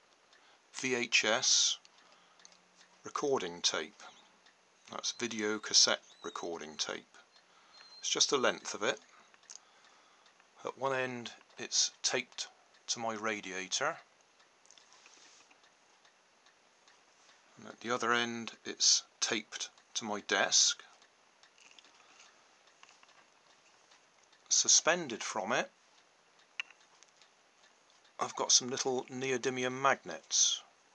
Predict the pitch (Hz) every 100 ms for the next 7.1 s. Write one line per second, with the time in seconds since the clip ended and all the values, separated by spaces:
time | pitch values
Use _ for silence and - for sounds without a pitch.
0 | _ _ - 87 92 - 101 90 87 -
1 | - 107 104 98 - 87 85 85 - 85
2 | 80 95 92 - 104 - - 107 95 -
3 | 92 - 104 - 98 92 92 - - -
4 | - - - - _ _ _ _ - _
5 | _ 131 127 131 - 135 120 117 113 110
6 | 117 110 101 101 101 95 87 127 - -